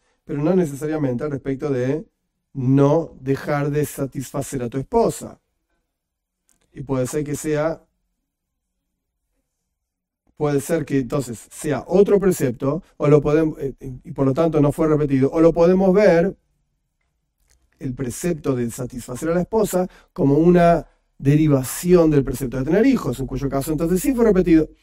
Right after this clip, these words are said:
Entonces, eh, no es un análisis, est-, con esto terminamos, pero no es un análisis que llega a una conclusión. No es un análisis que llega a una conclusión. Al respecto del pueblo de Israel, sin duda lo estudiamos, es una mitzvah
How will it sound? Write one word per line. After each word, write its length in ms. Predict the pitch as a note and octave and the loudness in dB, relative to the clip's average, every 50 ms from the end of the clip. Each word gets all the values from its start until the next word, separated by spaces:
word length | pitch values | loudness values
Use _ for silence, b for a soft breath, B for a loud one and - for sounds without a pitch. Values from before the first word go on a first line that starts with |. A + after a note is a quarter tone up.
| b b b b b | b b b b b
Entonces, 460 | - C#3+ C3+ B2 A2+ A2+ G#2+ - - _ _ _ _ _ _ _ | -8 -6 -4 -4 -6 -6 -12 -16 -20 _ _ _ _ _ _ _
eh, 140 | _ - - | _ -12 -6
no 240 | D3+ D#3 F3+ G3+ A3 | -2 2 4 6 8
es 220 | A#3 A3+ G3 - E3 | 8 8 6 6 2
un 80 | D3+ | 2
análisis, 480 | D3+ D3+ D#3+ E3 D#3+ D#3 C#3 D#3 D3 - | 2 2 2 2 0 0 -2 -4 -6 -8
est-, 180 | D3 - - - - - | -10 -14 -14 -16 -14 -8
con 120 | - D3+ | -4 -4
esto 160 | D#3 D#3+ F#3 | -2 -2 -2
terminamos, 500 | E3+ E3+ D#3 D#3 D#3+ C#3+ B2+ A2+ G#2 - b b b b b | -2 0 0 2 2 2 2 0 -4 -8 b b b b b
pero 140 | C3+ C3 C#3 | -4 0 2
no 60 | F#3+ | 2
es 80 | G#3 G3+ | 2 2
un 80 | G3+ | 0
análisis 760 | F#3 E3+ D#3 D#3+ D#3+ D#3+ D#3 C#3+ - E3 F3+ F#3 - - - _ _ _ - | 0 2 2 2 2 0 0 0 0 -2 -2 -2 -4 -10 -18 _ _ _ -8
que 80 | C#3 C3+ | -8 -6
llega 240 | - D#3 D#3 D3+ D3 | -2 0 0 2 2
a 40 | |
una 180 | C#3+ C3+ C3 B2 | 2 2 0 0
conclusión. 640 | C3+ B2 B2 A#2+ B2+ B2+ - - F3+ C#3+ A2+ F#2+ - _ _ _ _ _ _ _ _ _ _ _ _ _ _ _ _ _ _ - | -2 -4 -6 -6 -6 -4 2 4 4 4 4 0 -6 _ _ _ _ _ _ _ _ _ _ _ _ _ _ _ _ _ _ -12
No 100 | D#3 D#3+ | -6 -4
es 160 | G3 G3 F#3 | -4 -2 -2
un 80 | F3+ E3+ | 0 0
análisis 380 | E3 E3+ E3+ E3 C#3 D3+ C#3 | 2 2 2 0 0 -2 -4
que 60 | C3+ C3+ | -4 -2
llega 120 | C3+ C#3 | -2 0
a 60 | C#3 | 0
una 100 | C3 B2+ | 0 -2
conclusión. 480 | A#2+ B2 A#2 A#2 A#2 A2+ B2 - - _ _ | -4 -6 -8 -10 -12 -14 -14 -16 -20 _ _
Al 180 | - D3+ E3+ F3+ | -6 -4 -2 2
respecto 760 | G#3 G#3 G3+ G3+ _ - G#3+ G#3+ G#3+ G#3+ G#3 F3+ - D3+ | 2 2 2 0 _ 0 2 4 6 4 4 4 2 0
del 140 | C#3+ C#3 C3 | 0 0 0
pueblo 200 | C3 C#3+ C#3 C#3 | 0 2 2 2
de 60 | C#3 C3+ | 2 2
Israel, 840 | - - C#3 C#3 D3+ G#3 A3 F3 D3+ C#3 C#3 C#3 C#3 C#3 C#3+ F3 - _ _ _ _ _ _ _ | 0 -2 -2 0 2 2 4 4 4 2 2 0 0 -2 -4 -8 -12 _ _ _ _ _ _ _
sin 600 | _ - - - - D#3 E3 E3+ F3+ F3 E3 D3+ | _ -14 -10 -4 0 0 2 4 2 2 2 0
duda 400 | C#3 D#3 E3 E3 E3 E3+ F3 F3 | 2 2 2 4 2 0 -2 -4
lo 80 | D#3+ C#3 | -4 -6
estudiamos, 720 | B2 - - C3 B2 B2+ C#3 D#3+ F3 F3+ G3+ G#3 F#3+ - | -8 -10 -14 -12 -8 -4 -4 -2 -2 -2 -2 -4 -4 -6
es 120 | - C#3+ C#3 | -8 -6 -4
una 160 | C3+ C3 B2+ | -4 -2 -2
mitzvah 800 | B2 B2+ A#2+ - - - - C#3 C3+ C#3 E3 F#3+ G#3 A3 A3 - | -2 -2 -4 -4 -8 -8 -4 -2 0 2 4 4 2 2 -2 -4